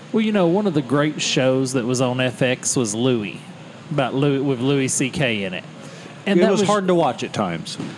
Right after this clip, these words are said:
Speaker 1: Oh, it was uncomfortable at times. It was
Speaker 2: Yeah.
Speaker 1: a tough, it was a tough watch, but it was enjoyable because not a lot stirs me up, and that stirred me up
Speaker 2: Yeah.
Speaker 1: because of just the, the nature of the material is that way.
Speaker 2: Right.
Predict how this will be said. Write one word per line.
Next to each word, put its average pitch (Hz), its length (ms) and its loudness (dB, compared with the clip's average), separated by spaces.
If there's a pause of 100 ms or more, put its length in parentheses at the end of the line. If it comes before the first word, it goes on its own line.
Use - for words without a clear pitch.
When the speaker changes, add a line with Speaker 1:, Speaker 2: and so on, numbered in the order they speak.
(140)
Speaker 1:
Oh, 220 120 0
it 269 80 -4
was 220 100 -4
uncomfortable 170 580 0
at 117 80 -6
times. 98 300 -4
It 165 100 2
was 175 140 2
Speaker 2:
Yeah. 143 60 4
Speaker 1:
a 123 40 -2 (120)
tough, - 500 -2
it 208 100 2
was 170 140 -2
a 139 80 0
tough - 380 0
watch, 156 340 0
but 156 100 2
it 151 80 0
was 139 200 -2
enjoyable 131 840 0 (540)
because 160 340 2
not 185 180 2
a 165 40 2
lot 151 320 0
stirs 135 720 0
me 123 200 2
up, 120 160 2
and 113 120 -2
that 135 160 0
stirred 139 480 0
me 120 200 0
up 123 140 0
Speaker 2:
Yeah. - 120 4
Speaker 1:
because 131 200 2
of 117 140 -4
just 127 240 0
the, 135 140 2
the 147 260 0
nature 143 480 2
of 127 80 2
the 117 60 -4
material 113 640 2
is 104 120 -2
that 107 260 0
way. 110 360 0
Speaker 2:
Right. 113 320 0